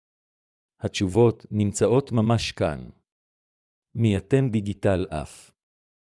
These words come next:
דיגיטל אפ תופסת מקום בעולם השיווק הדיגיטלי בישראל כבר כמה וכמה שנים,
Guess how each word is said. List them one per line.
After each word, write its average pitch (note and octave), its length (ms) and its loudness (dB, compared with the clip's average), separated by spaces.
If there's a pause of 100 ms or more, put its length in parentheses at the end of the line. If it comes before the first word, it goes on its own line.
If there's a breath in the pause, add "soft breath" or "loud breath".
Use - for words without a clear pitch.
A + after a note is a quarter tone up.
(460)
דיגיטל G#2+ 640 0
אפ A2 120 -2
תופסת G#2+ 520 -2
מקום B2 440 0
בעולם G#2 360 4
השיווק G2 400 -2
הדיגיטלי G#2 600 0
בישראל G2+ 720 -2
כבר G2+ 240 0
כמה A2 400 0
וכמה A2+ 340 -2
שנים, F#2+ 520 -4